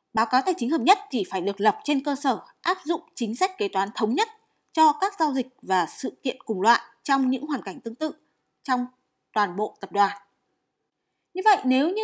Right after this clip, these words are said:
trường hợp các công ty con mà họ sử dụng các cái chính sách kế toán khác với chính sách kế toán áp dụng thống nhất trong tập đoàn thì như thế nào?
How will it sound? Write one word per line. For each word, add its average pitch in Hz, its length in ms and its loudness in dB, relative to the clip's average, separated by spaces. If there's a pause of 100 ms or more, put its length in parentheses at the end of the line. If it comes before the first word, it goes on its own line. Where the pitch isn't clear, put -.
(100)
trường 254 140 -2
hợp 220 160 -2
các 311 120 -6
công 320 140 -2
ty 330 60 -6
con 320 300 -2
mà 190 80 -8
họ 180 180 -6
sử 208 140 -4
dụng - 220 -8
các 302 120 -4
cái 285 120 -8
chính 233 180 -6
sách - 180 -12
kế 247 80 -6
toán 208 220 -4
khác 494 220 -6
với 254 140 -2
chính 214 140 -12
sách - 180 -8
kế 226 80 -6
toán 196 260 -2
áp - 200 -8
dụng 359 160 -4
thống 220 140 -6
nhất 349 140 -4
trong 294 100 -6
tập 214 140 -8
đoàn 185 280 -2
thì 190 100 -12
như 196 120 -8
thế 240 120 -8
nào? 254 160 -2